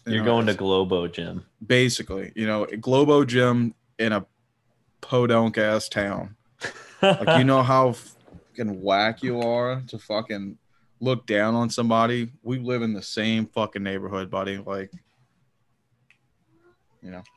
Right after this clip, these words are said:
Speaker 1: shut up, turkey. Um, I don't know. It's just silly. Um, I
Speaker 2: Well,
Speaker 1: need to go back to the gym.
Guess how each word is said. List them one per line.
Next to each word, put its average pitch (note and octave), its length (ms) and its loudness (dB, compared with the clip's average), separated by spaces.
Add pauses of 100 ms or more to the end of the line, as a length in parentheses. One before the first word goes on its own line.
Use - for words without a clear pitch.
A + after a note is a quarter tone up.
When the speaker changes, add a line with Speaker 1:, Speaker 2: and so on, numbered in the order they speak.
Speaker 1:
shut G#2 280 -12
up, F#2 140 -14
turkey. F#2+ 360 -14 (680)
Um, F#2+ 520 -2 (1040)
I B2 80 2
don't B2+ 100 4
know. G#2+ 140 0
It's G#2+ 120 -2
just - 160 -6
silly. F#2+ 300 -6 (140)
Um, G#2 500 -2 (560)
I - 40 -20 (760)
Speaker 2:
Well, A#2 120 0
Speaker 1:
need A2 120 0
to G#2 60 -4
go G2+ 120 -4
back G2+ 200 -6
to - 60 -20
the G2+ 60 -14
gym. G2 340 -12